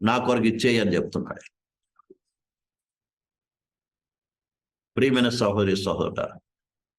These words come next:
చాలాసార్లు మనము ఇచ్చిన దేవుని మర్చిపోయి ఇవ్వబడిన దాని మీద మనసు పెట్టుకొని జీవిస్తా ఉంటాం. మరి అర్థమైంది అనుకుంటాను.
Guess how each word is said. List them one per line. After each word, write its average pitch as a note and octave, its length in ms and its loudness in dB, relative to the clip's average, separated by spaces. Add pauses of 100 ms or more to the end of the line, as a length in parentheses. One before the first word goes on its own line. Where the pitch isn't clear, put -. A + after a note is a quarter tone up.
(800)
చాలాసార్లు E3 580 0
మనము G2 600 -2 (960)
ఇచ్చిన C4 400 0
దేవుని F#3 880 2 (120)
మర్చిపోయి G#2 760 0 (1080)
ఇవ్వబడిన C4 580 4
దాని G#3 280 2
మీద G3 100 4
మనసు F3 320 0
పెట్టుకొని C#3+ 420 0
జీవిస్తా B2 440 0
ఉంటాం. F#2+ 420 -4 (1400)
మరి A#2 100 2
అర్థమైంది A#2 400 0
అనుకుంటాను. F#2+ 540 -4